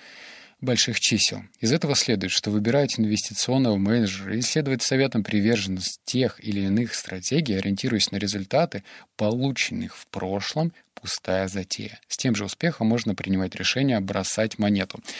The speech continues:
Вот тебе любопытная задача, э, на поразмышлять. Предположим,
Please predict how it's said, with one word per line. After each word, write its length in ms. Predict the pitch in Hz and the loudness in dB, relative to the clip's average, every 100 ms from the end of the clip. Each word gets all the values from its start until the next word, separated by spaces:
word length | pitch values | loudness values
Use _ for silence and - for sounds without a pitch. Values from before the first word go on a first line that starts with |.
| - - | -12 -6
Вот 160 | 127 165 | 0 2
тебе 180 | - 117 | 2 2
любопытная 540 | 107 104 113 - 113 | 4 2 0 -2 -2
задача, 460 | 98 104 95 - - _ - - - - _ | -2 0 -2 -2 -10 _ -16 -16 -20 -20 _
э, 260 | - 98 95 | -8 -6 -6
на 180 | 117 113 | -2 -2
поразмышлять. 720 | 120 110 101 113 - 95 - - _ - - - _ _ _ _ | 0 -2 0 -2 0 0 0 -10 _ -20 -20 -20 _ _ _ _
Предположим, 720 | - 151 - 175 127 113 131 | -2 -2 2 2 4 2 -2